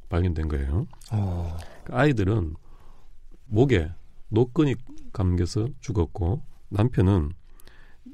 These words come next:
Speaker 1: 목에 넥타이, 머플러 감겨서 죽어 있었습니다.
Speaker 2: 목이 졸린 거군요.
Speaker 1: 예. 근데 처음에는 경찰은 이것을 자살 사건으로 종결하려고 했어요.
Speaker 2: 자살 사건으로?
Speaker 1: 예. 왜냐하면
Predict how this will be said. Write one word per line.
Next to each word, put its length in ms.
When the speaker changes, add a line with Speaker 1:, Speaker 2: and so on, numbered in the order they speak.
Speaker 1:
목에 400
넥타이, 500
머플러 640
감겨서 340
죽어 160
있었습니다. 640
Speaker 2:
목이 320
졸린 340
거군요. 340
Speaker 1:
예. 60
근데 1600
처음에는 760
경찰은 400
이것을 240
자살 420
사건으로 540
종결하려고 460
했어요. 440
Speaker 2:
자살 460
사건으로? 540
Speaker 1:
예. 160
왜냐하면 600